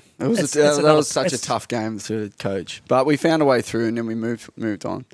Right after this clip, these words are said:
Speaker 1: But yeah, that's, that's, that's the only time I think of. But relationships, coming back to it,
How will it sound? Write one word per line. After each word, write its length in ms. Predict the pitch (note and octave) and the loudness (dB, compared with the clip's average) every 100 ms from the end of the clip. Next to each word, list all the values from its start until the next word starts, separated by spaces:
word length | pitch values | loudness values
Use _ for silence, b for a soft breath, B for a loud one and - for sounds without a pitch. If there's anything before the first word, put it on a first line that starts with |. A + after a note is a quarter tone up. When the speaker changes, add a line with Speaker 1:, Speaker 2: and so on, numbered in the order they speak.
| B B B B B B B | B B B B B B B
Speaker 1:
But 180 | C3+ B2 | 2 4
yeah, 180 | B2 A2 | 4 2
that's, 440 | A#2 A#2 - - | 0 -2 -6 -12
that's, 420 | - B2 A#2+ - - | -2 -2 -2 -6 -2
that's 260 | C3 B2+ | -2 0
the 100 | C#3 | -2
only 160 | C3 A2+ | -2 -2
time 260 | B2 A2 G#2+ | -4 -4 -4
I 80 | |
think 220 | G#2 A2 G2+ | -6 -8 -6
of. 260 | F#2+ G2 | -6 -2
But 180 | C#3+ C#3+ | -2 2
relationships, 720 | D#3+ D#3 F3 E3 D3 C3 - | 2 2 0 -4 -4 -4 -4
coming 220 | - C3+ | -4 0
back 180 | A#2+ A#2 | 0 0
to 200 | A2+ A2+ | -2 -2
it, 200 | G#2+ | -4